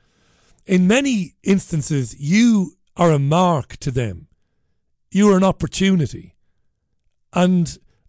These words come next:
I've proven this before. I wrote this article years ago, and, uh, I, I mean, I was never part of any community anyway. I hate the idea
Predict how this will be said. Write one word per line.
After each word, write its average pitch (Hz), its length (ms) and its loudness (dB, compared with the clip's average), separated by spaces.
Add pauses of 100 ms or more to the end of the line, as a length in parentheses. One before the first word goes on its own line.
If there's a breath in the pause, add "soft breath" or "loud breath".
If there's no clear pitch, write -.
(140)
I've 202 280 -2
proven 226 420 2
this 165 160 0
before. - 560 -14 (760 loud breath)
I 175 80 2
wrote 233 200 4
this - 160 -2
article 165 320 -2
years 151 380 0
ago, - 300 -16
and, 131 460 -4
uh, 123 320 -6 (600 soft breath)
I, 175 180 -6
I 185 100 -4
mean, 180 160 2
I 190 100 4
was 165 160 0
never 165 200 2
part 151 420 -2
of 131 100 -4
any 139 180 -2
community 131 520 -2
anyway. 143 320 -4 (240 soft breath)
I 151 140 0
hate 165 420 -2
the 139 140 -2
idea 135 560 -4